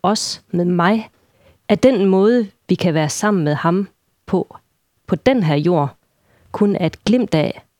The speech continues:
hvordan vi skal være sammen med ham i evigheden på den nye jord.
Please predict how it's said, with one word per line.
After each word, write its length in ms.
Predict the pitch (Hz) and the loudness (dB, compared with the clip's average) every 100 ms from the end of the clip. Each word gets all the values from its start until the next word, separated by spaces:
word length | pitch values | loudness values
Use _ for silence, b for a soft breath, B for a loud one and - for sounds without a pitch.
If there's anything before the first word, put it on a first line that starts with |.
| _ _ _ - | _ _ _ -6
hvordan 380 | 170 160 180 185 | -4 2 2 2
vi 80 | |
skal 220 | 165 - 143 | 0 -2 -2
være 160 | 143 | -2
sammen 280 | - 185 170 | 0 0 0
med 100 | 147 | 0
ham 320 | - 156 175 - _ - | 0 -2 -2 -6 _ -10
i 260 | 156 143 185 | -4 -2 0
evigheden 460 | 190 147 143 139 - _ _ | 0 -2 -2 -2 -6 _ _
på 120 | - | -6
den 200 | 160 143 | -4 -2
nye 280 | 160 165 180 | -2 0 0
jord. 360 | 156 143 131 | 0 -2 -4